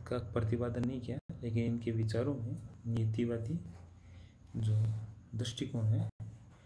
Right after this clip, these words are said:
उसके स्वरूप देखने को मिलता है। उदाहरण के लिए हम्बोल्ट ने बताया कि मनुष्य की विभिन्न प्रजातियों के शारीरिक लक्षणों में भिन्नता इसलिए पाई जाती है कि उनकी निवास क्षेत्र भिन्न है। अर्थात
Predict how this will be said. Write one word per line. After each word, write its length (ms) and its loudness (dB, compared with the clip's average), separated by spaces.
उसके 320 -2
स्वरूप 320 0
देखने 320 0
को 140 0
मिलता 360 0
है। 240 -8
उदाहरण 500 6
के 80 4
लिए 280 0
हम्बोल्ट 380 4
ने 100 4
बताया 400 -2
कि 320 -6
मनुष्य 360 0
की 120 -2
विभिन्न 340 4
प्रजातियों 480 0
के 60 2
शारीरिक 460 2
लक्षणों 340 0
में 140 0
भिन्नता 260 6
इसलिए 340 4
पाई 180 0
जाती 360 0
है 120 -2
कि 160 -6
उनकी 320 0
निवास 340 2
क्षेत्र 360 -4
भिन्न 180 2
है। 200 -6
अर्थात 440 -2